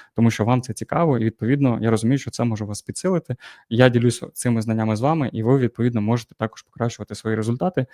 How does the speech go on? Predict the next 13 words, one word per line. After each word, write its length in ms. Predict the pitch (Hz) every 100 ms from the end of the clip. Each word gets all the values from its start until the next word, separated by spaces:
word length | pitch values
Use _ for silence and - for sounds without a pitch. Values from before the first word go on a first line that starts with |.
| - - 139
Тут 200 | 131 -
взагалі 420 | 110 104 110 127 120
дуже, 260 | 120 117 - -
е, 120 | 113
все 240 | 107 - 135
дуже 180 | 120
класно 340 | 113 110 - 107
виходить. 280 | - - - _ - - -
Тому 180 | 131 131
обов'язково 400 | 113 120 - 135
пишіть 300 | 131 - 123
коментар. 460 | 123 131 143 190 - _ 117
Е, 360 | 110 107 -